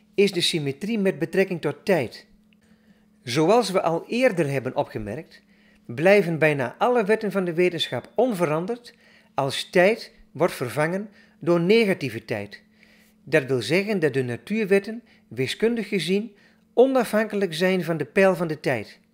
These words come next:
De enige bekende uitzonderingen zijn de wet van de toenemende entropie,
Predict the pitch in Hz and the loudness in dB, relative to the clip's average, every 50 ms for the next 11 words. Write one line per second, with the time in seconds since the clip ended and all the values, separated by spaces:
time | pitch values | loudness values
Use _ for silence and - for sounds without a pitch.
0 | _ _ _ _ _ _ _ _ _ _ _ _ _ _ _ _ _ _ _ _ | _ _ _ _ _ _ _ _ _ _ _ _ _ _ _ _ _ _ _ _
1 | _ _ _ _ _ - 127 156 - - 208 247 262 254 220 156 170 160 127 139 | _ _ _ _ _ -4 -4 -2 2 2 2 2 4 2 0 0 -2 -4 -4 -4
2 | - - 226 214 170 - - - 196 220 214 - 220 202 185 180 175 175 180 196 | -2 0 0 0 0 -2 0 2 2 2 2 0 -2 -2 0 0 0 -2 -2 -4
3 | 202 240 240 - _ _ _ _ _ - 123 131 156 151 131 135 127 120 196 208 | -6 -8 -12 -18 _ _ _ _ _ -6 -2 0 0 2 0 -2 0 2 2 2
4 | 208 - - 160 147 135 - - - 220 214 196 185 175 160 151 139 120 135 - | 2 0 -2 -2 -2 -4 -4 -4 -4 -2 0 0 0 0 0 -2 -4 -4 -4 -4
5 | - 156 139 - 131 123 - - 139 151 202 262 - | -4 -6 -6 -4 -6 -6 -6 -6 -8 -8 -8 -10 -14